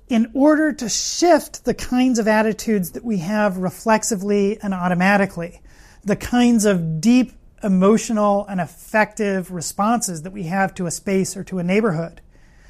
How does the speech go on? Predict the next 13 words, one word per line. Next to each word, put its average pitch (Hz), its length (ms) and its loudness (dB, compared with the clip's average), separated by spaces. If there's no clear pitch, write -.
we 233 120 4
need 240 260 2
to 226 100 -6
shift - 720 -2
the 220 160 -4
social 269 720 0
and 233 140 0
institutional 208 600 -2
structures 170 800 -2
that - 160 -20
we're 202 100 -8
attuned 240 480 -2
to. 180 180 -12